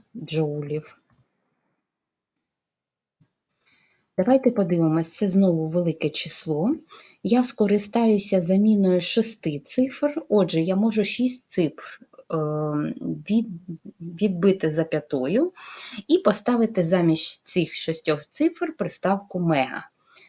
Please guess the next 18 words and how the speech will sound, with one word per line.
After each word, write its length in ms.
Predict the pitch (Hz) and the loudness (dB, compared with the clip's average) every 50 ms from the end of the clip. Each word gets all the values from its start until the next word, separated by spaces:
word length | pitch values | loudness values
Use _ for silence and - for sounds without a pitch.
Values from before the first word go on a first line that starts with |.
| _ _ | _ _
П'ять 320 | - - 262 233 220 226 | 2 4 4 4 4 0
цілих 400 | - - 208 202 180 165 156 151 | -4 -2 0 2 2 2 2 0
дві 180 | 151 160 165 160 | 0 0 -2 0
десятих. 720 | 147 151 147 - - - 139 139 147 - - 294 294 - _ - - - - - - - - - - 190 - - - | -2 -2 -6 -6 -6 -4 -2 -2 -2 0 -2 -2 -2 -4 _ -18 -18 -18 -16 -18 -18 -18 -18 -14 -12 -12 -12 0 4
Я 400 | 262 262 247 214 180 160 160 - - | 6 6 8 8 8 6 6 6 4
округлюю 640 | 196 196 - - 226 240 220 165 160 160 160 156 160 | 0 0 2 2 4 4 4 4 4 2 4 4 2
до 160 | 160 180 208 | 4 2 2
десятих, 680 | 202 170 175 165 - - 139 123 123 - - 220 226 - | 2 2 0 -2 -2 -4 -6 -6 -6 -4 -4 -4 -4 -2
тому 320 | - 262 226 233 247 214 | 0 2 4 4 4 4
замість 500 | 185 - 196 185 165 160 151 147 143 139 | 2 2 2 2 4 2 2 0 -2 -6
двієчки 560 | 143 151 170 196 233 277 320 320 - - - 285 | -8 -4 -2 -2 0 0 0 -2 -4 -4 -2 0
я 160 | 240 202 160 | 0 0 0
повинна 420 | - - 147 147 190 220 247 247 | 0 -4 -2 0 2 4 4 4
написати 640 | 240 254 254 254 254 240 - - 262 254 254 233 202 | 4 2 2 0 -4 -6 -4 -4 -4 -2 -2 -4 -4
п'ять 440 | - - - - 170 180 180 - | -4 -6 -6 -4 -2 -2 -4 -4
цілих 540 | _ - - 247 254 247 262 262 262 - - _ _ _ _ | _ -4 0 2 4 4 4 2 0 -8 -18 _ _ _ _
три 340 | - 180 156 156 139 - - _ _ _ - | -2 0 0 0 -4 -6 -10 _ _ _ -12
десятих 840 | 151 143 135 - - - 135 131 135 - - - 339 370 - - | -10 -10 -10 -10 -8 -8 -8 -8 -8 -10 -6 -6 -8 -8 -8 -14